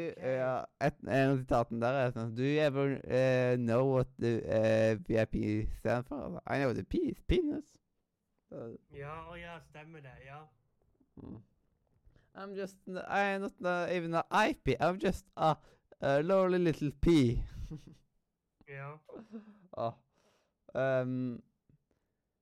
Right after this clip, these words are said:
Speaker 2: og så neste er The Duel.
Speaker 1: The Duel. Eh,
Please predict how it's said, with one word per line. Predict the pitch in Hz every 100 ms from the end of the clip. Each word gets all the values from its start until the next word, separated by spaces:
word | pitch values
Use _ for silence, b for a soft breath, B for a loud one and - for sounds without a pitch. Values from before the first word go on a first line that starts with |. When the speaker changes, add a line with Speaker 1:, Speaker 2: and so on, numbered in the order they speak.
| _
Speaker 2:
og | 135 151
så | 151 160 165
neste | 175 165 - 135 185
er | - 143 147 - _ _ _ -
The | 123 135
Duel. | 139 131 156 170 131 110 107 b b b b b _ _ _ _ _ _ _ _ _ _ _ _ _ _ _ _ _ _ _ _
Speaker 1:
The | 147
Duel. | 139 131 175 190 139 113 104 _ _ _ _ _ _ _ _ _ _ _ _ _ _ _ _ _ _ _ _
Eh, | 160 151 160 160 160 160